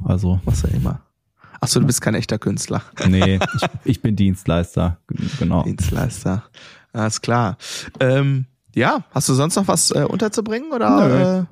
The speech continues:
Speaker 2: beschließen
Speaker 1: Nö,
Speaker 2: wir
Speaker 1: nö.
Speaker 2: die Messe für heute?
Speaker 1: Da schließen wir die Messe mit ab, genau.
Speaker 2: Okay, ja.
Speaker 1: Und dann, äh, sehen wir uns nächste Woche nochmal zum Finale für dieses Jahr, würde ich sagen.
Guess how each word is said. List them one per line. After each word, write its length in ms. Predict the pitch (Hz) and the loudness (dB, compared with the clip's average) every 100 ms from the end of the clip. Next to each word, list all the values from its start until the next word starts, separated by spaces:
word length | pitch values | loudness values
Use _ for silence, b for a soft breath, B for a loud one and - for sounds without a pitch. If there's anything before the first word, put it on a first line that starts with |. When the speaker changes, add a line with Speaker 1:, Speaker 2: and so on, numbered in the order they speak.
| _ | _
Speaker 2:
beschließen 400 | 175 175 147 113 | 0 2 4 4
Speaker 1:
Nö, 40 | 120 | 4
Speaker 2:
wir 40 | |
Speaker 1:
nö. 60 | 120 | 2
Speaker 2:
die 40 | |
Messe 280 | 117 120 117 | 2 0 0
für 160 | 113 110 | -2 0
heute? 360 | 110 - 110 | 0 0 -2
Speaker 1:
Da 260 | 107 101 98 | 0 2 0
schließen 320 | - 107 107 | 0 0 2
wir 60 | 95 | 2
die 120 | 98 | 4
Messe 280 | 101 101 104 | 2 0 0
mit 160 | 95 | 0
ab, 240 | 92 92 - | 0 -4 -2
genau. 360 | 90 87 90 90 | 0 2 0 0
Speaker 2:
Okay, 540 | 113 107 - 110 104 | 0 0 0 -2 0
ja. 140 | 107 110 | 0 0
Speaker 1:
Und 160 | 95 | 2
dann, 180 | 101 101 | 2 2
äh, 220 | 78 90 | 2 0
sehen 180 | 87 101 | 2 2
wir 60 | 101 | 2
uns 140 | - | 2
nächste 240 | 101 - 101 | 0 2 0
Woche 220 | 101 98 | 2 0
nochmal 260 | 98 101 | 2 0
zum 160 | - 95 | 0 0
Finale 400 | - 110 131 117 | 2 2 2 0
für 140 | - | 0
dieses 360 | 87 87 92 - | 0 2 0 0
Jahr, 220 | 87 85 | 0 0
würde 140 | 80 95 | 0 -2
ich 100 | - | -2
sagen. 400 | 82 - 95 | 0 0 -4